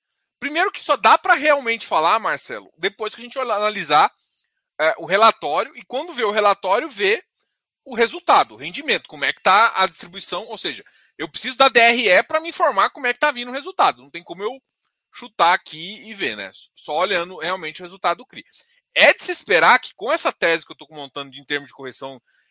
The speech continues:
é que ele consiga manter. Agora, o que pode acontecer é que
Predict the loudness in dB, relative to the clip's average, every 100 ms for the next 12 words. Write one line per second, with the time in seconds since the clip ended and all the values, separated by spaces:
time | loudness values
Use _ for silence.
0 | -4 -2 0 -2 -4 -4 0 0 0 -2
1 | 0 -2 _ -2 0 0 -2 -6 _ _
2 | _ _ _ -18 -8 -4 2 2 2 -8
3 | -2 0 0 2 2 2 -4 -4 -8 -8